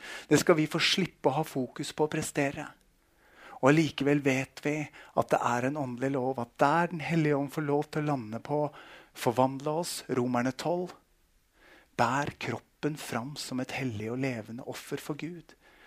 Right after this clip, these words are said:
Det skal være deres åndelige gudstjeneste. Det betyr at handlingene våre teller. Og det han-, de teller som en respons på, som en lydighetshandling mot Jesus når han taler, i sitt ord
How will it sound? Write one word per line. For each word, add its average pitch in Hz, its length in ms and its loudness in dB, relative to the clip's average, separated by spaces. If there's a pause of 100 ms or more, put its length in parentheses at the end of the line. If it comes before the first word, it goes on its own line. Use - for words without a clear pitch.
(240)
Det 135 400 -2
skal - 320 -4
være 117 480 0
deres 123 400 -6
åndelige 120 640 -8
gudstjeneste. 147 720 -12 (800)
Det 135 80 6
betyr 170 400 2
at 165 140 -2
handlingene 135 580 -2
våre 160 240 -6
teller. 160 560 -4 (960)
Og 135 80 4
det 131 80 10 (140)
han-, 175 340 4
de 180 80 8
teller 170 720 2 (240)
som 143 160 -2
en 151 160 0
respons 170 800 0
på, 185 220 -4 (100)
som 147 240 -2
en 160 80 0
lydighetshandling 170 1200 -2
mot 160 180 -6
Jesus - 680 -6 (340)
når 120 220 -4
han 143 100 -8
taler, 143 480 -8 (640)
i 160 80 2
sitt 156 320 -2
ord 127 320 -6